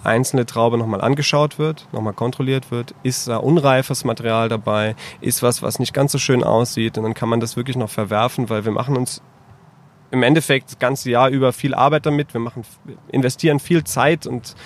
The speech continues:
auch unterm Strich natürlich auch viel Geld in Handarbeit und in Qualitätsoptimierung.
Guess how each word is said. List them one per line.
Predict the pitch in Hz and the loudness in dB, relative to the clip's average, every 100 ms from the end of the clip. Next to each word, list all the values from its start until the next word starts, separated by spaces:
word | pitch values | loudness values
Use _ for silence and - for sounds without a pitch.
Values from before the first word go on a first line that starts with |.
| - | -12
auch | - 117 - | -4 -4 -4
unterm | 127 139 117 | -2 -2 -2
Strich | - 156 151 | -2 -2 -2
natürlich | 120 131 113 | -4 -2 -4
auch | 117 | -4
viel | 147 139 | -2 0
Geld | 117 151 | 0 0
in | - 104 | -2 -2
Handarbeit | 117 160 147 151 147 147 - | 0 0 2 4 2 0 -6
und | 113 | -6
in | 113 | -4
Qualitätsoptimierung. | 117 107 127 143 139 - 127 131 120 123 | -2 -2 -2 -4 -4 -4 -2 -2 -2 -4